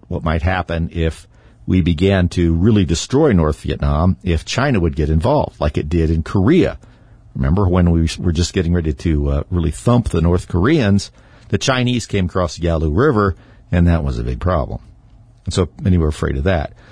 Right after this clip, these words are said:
So these proxy wars keep going on all the time. But it'd be interesting to see how the North Koreans sort of symbiotically cleave to the Russians, because it's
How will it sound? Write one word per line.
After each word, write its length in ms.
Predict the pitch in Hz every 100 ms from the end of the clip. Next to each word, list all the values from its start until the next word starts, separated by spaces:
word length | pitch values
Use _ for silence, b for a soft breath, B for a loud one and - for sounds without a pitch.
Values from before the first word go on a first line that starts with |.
| B
So 100 | 131
these 120 | 117
proxy 400 | - 185 - 135
wars 360 | 98 98 101 -
keep 180 | 101
going 260 | - 98 95
on 360 | 92 90 85 - - - _ -
all 240 | 98 98
the 80 | 76
time. 460 | - 113 - - - b b b b - - -
But 180 | -
it'd 260 | - 104 -
be 220 | 104 104
interesting 500 | 160 - 190 - 127
to 80 | 107
see 540 | - - 110 80 76 - b b b
how 460 | 107 104 113 110 -
the 100 | 95
North 300 | 90 107 113
Koreans 720 | - 107 107 82 71 76 - - b b b b - - - -
sort 300 | - 104 87
of 180 | 80 -
symbiotically 1120 | - 135 117 95 87 101 101 - 69 64 67 b b b
cleave 480 | - 110 110 98 -
to 400 | - 82 73 69 - - - -
the 140 | 82 85
Russians, 520 | 78 - - - - - - - - - -
because 420 | 104 104 98 98 - - -
it's 420 | 107 - - -